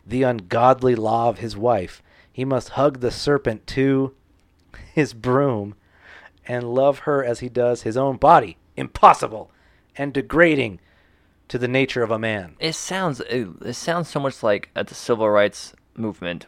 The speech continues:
Speaker 2: white people being like, "But where's our rights?" In protest to the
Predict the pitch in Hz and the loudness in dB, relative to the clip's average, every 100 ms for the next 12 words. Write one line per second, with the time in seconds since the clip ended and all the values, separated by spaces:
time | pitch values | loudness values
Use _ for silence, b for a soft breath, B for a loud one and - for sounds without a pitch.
0 | - 101 98 104 92 101 92 92 131 139 | -4 -2 0 -2 -2 -2 -2 -4 -4 4
1 | 170 180 143 156 220 117 104 92 87 - | 6 8 8 10 8 6 2 2 -4 -10
2 | - - _ _ _ _ - 104 98 107 | -20 -20 _ _ _ _ -10 -10 -6 -2
3 | 104 107 101 - - 104 95 101 101 | -2 0 -2 -2 -10 -8 -6 -4 -6